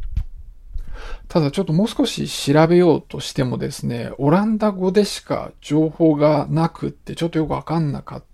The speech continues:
たんです。でも調べていったら、イギリスにも同じような宝くじがあるっていうことがあって、まあ、イギリスの情報なんかも加えながらちょっと話していこうと思います。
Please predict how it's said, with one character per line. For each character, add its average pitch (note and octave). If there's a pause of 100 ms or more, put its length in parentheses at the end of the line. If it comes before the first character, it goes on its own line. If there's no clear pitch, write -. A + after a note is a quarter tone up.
(100)
た B2+
ん A#2
で B2+
す。 C#3 (960)
で A#3
も F#3+
調 F#3
べ F#3+
て D#3
い D#3
っ -
た -
ら、 C3+ (140)
イ C3+
ギ G3+
リ A3
ス G#3+
に G#3
も C3+ (120)
同 D#3+ (180)
じ D3+
よ C#3+
う -
な - (240)
宝 C3+
く -
じ -
が A#2
あ B2+
る C3
っ -
て -
い C3+
う C3+
こ C3+
と C#3
が C3
あ C#3+
っ - (180)
て、 G3+
ま D3+
あ、 -
イ C#3
ギ F#3
リ G#3
ス -
の E3+
情 E3
報 E3+
な E3
ん C#3
か -
も -
加 D3+
え D3
な D3
が C#3
ら C#3
ち C#3+
ょ -
っ -
と -
話 C3
し -
て B2+
い B2
こ -
う -
と - (480)
思 B2+
い A2+
ま A#2+
す。 -